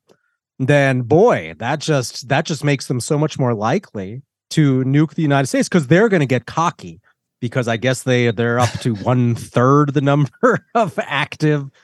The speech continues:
Speaker 1: uh, U S nuclear warheads," which is by itself just a crazy argument. But even if you were saying then that, "Oh, look, they got up to parity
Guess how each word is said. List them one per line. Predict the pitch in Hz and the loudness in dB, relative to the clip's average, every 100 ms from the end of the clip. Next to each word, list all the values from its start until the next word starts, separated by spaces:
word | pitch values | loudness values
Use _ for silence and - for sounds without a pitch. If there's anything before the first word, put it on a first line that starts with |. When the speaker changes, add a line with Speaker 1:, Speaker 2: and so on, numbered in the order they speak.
| _ _ - | _ _ -4
Speaker 1:
uh, | 143 139 135 131 | 2 2 2 4
U | 165 170 | 4 6
S | 254 - | 4 2
nuclear | 196 151 143 123 | 0 2 0 -2
warheads," | 123 117 120 139 | -2 -2 -4 0
which | 160 - | 0 0
is | 180 190 131 | -2 0 0
by | 127 160 | 0 2
itself | 147 - 175 131 | 2 -2 -2 -4
just | - - | -4 -12
a | |
crazy | 127 - 185 135 101 101 | -12 -4 -2 -2 -4 -6
argument. | 95 85 85 71 - _ _ _ | -6 -8 -12 -18 -20 _ _ _
But | 135 180 165 | 2 2 2
even | 165 214 226 202 | 2 2 2 2
if | 170 - | 0 0
you | 165 | 0
were | 143 | 0
saying | - 220 214 185 165 147 | -2 -2 0 0 -2 -2
then | 147 143 | -2 -2
that, | 143 175 | -2 0
"Oh, | 247 202 | 2 2
look, | 156 202 - | 2 0 0
they | 190 | -2
got | 214 160 | 0 -2
up | - | -4
to | 139 | -6
parity | - - 269 277 147 90 - | -6 -2 0 0 -2 -6 -18